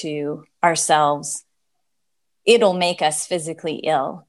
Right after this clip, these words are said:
Like, we will have an upset stomach, we will have horrible headaches, we will have a lot of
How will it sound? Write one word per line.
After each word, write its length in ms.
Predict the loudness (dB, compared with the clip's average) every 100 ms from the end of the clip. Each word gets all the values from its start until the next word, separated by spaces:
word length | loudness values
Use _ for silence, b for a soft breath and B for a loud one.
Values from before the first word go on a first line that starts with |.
| -10
Like, 140 | -6
we 180 | -4 -2
will 460 | 0 4 4 2 -4
have 220 | 0 2
an 120 | 2 -2
upset 420 | -4 -4 -4 -6
stomach, 580 | -2 2 2 2 -2 -8
we 160 | -8 -4
will 140 | -4
have 360 | -4 -2 -2 -4 -20 -6
horrible 360 | 0 0 0
headaches, 680 | -6 -4 2 4 4 2 -6
we 140 | -6 -6
will 80 |
have 240 | -4 -4 -4
a 80 | -2
lot 260 | 2 4
of 160 | 2